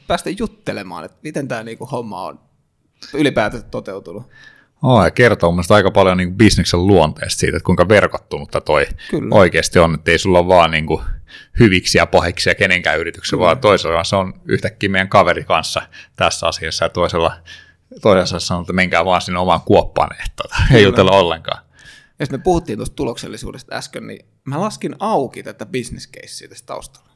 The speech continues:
Speaker 1: Vähän lukuja. Öö, Google-hakuja tehdään neljäkymmentätuhatta hakua sekunnissa, mikä tarkoittaa kolme pilkku viittä miljardia hakua päivässä, eli ihan tajuton määrä. Ja, öö,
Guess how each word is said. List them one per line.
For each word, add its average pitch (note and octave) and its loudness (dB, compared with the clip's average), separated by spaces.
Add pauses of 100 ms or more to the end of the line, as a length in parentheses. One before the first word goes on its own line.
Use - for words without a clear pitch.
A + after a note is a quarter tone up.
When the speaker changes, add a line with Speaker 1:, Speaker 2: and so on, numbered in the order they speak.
(260)
Speaker 1:
Vähän C#3 -4
lukuja. B2+ -4 (580)
Öö, A2+ -6 (2000)
Google-hakuja C#3 -2
tehdään A#2+ -8
neljäkymmentätuhatta C3+ -8
hakua A#2 -12
sekunnissa, B2 -12 (480)
mikä A2+ -12
tarkoittaa A#2 -8
kolme B2 -4
pilkku A#2+ -12
viittä B2+ -6
miljardia A2 -8
hakua A#2 -10
päivässä, - -10 (540)
eli A2+ -10
ihan C3+ -10 (320)
tajuton A2 -8
määrä. F2+ -12 (720)
Ja, A2 -6 (1400)
öö, G#2+ -10